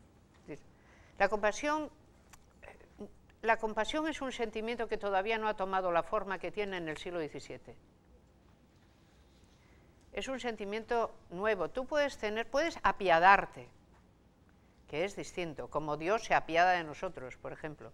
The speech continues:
Y lo que le pedimos a Dios en múltiples letanías es que se apiade. Ten piedad, ¿no? Ten piedad. Pero la piedad es que el mayor, mm,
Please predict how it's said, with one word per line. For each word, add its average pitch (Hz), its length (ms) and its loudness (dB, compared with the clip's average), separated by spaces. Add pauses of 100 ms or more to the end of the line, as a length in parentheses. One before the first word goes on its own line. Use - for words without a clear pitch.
(840)
Y 175 100 -6
lo 175 220 4
que 170 180 4
le 160 140 2
pedimos 185 560 -2
a 196 100 4
Dios 208 400 2
en 175 160 -4
múltiples 175 480 -2
letanías 180 640 0
es 170 140 -8
que 214 100 -2
se - 140 -2
apiade. 147 500 2 (560)
Ten 170 140 2
piedad, 160 340 4 (920)
¿no? 196 180 -16 (640)
Ten 160 180 -4
piedad. 139 320 -2 (800)
Pero 165 160 4
la 170 180 8
piedad 190 460 8
es 233 300 2 (360)
que 175 120 2
el 165 80 2
mayor, 214 540 4 (2000)
mm, 170 380 -4